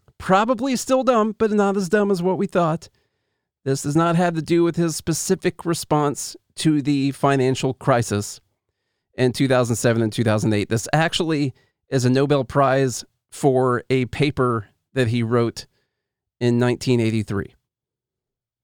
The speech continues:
and its contributions to monetary policy. So not quite as terrible as what everyone was imagining, I'm sure. And I'm gonna tie this in.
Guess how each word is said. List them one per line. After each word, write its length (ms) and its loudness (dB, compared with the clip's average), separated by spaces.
and 340 2
its 200 0
contributions 880 -2
to 220 0
monetary 520 0
policy. 580 -2
So 140 0
not 240 2
quite 360 2
as 140 -2
terrible 480 -2
as 180 0
what 180 2
everyone 320 2
was 100 0
imagining, 600 2
I'm 200 0
sure. 440 0
And 120 4
I'm 100 4
gonna 200 2
tie 280 0
this 260 -2
in. 280 2